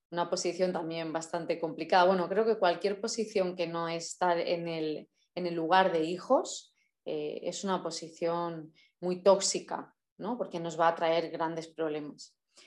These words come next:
Entonces ahí empezó a través de las constelaciones, por lo tanto digo que me ahorré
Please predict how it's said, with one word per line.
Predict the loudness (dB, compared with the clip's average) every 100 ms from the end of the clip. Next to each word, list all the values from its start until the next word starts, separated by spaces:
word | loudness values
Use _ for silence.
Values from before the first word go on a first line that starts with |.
| _
Entonces | -2 2 2 6 6 8
ahí | 6 6
empezó | 6 4 2 4 6 6 2 -4 -14 -4
a | -2 2
través | 2 4
de | 4
las | 4
constelaciones, | 0 -4 0 0 0 0 0 0
por | 0
lo | 2
tanto | 0 0
digo | 0 0
que | 0
me | 0
ahorré | 0 2 2 2 0